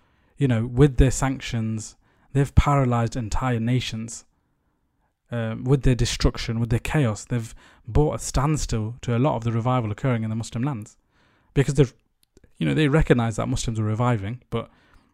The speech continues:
they couldn't see, they didn't want to see this revival, so they tried to, uh,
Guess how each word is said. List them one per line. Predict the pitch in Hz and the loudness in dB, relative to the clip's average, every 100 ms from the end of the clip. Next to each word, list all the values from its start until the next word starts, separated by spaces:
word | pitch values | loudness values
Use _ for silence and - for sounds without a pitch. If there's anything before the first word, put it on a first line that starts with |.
| _ - | _ 2
they | 120 | 2
couldn't | - 135 120 113 - | 8 8 8 2 -8
see, | - - 131 117 - _ _ | -14 -2 2 2 -2 _ _
they | - | 0
didn't | 127 123 117 | 0 2 6
want | 135 135 | 6 6
to | 127 | -2
see | - 123 | 0 0
this | 104 - | 0 -2
revival, | 110 123 110 | 0 2 0
so | - 113 | -2 -4
they | 107 _ _ | -4 _ _
tried | - 143 135 127 | 2 6 8 6
to, | - 110 101 - - _ _ _ _ - | 2 -2 -2 -10 -20 _ _ _ _ -8
uh, | 113 110 110 | -4 -4 -4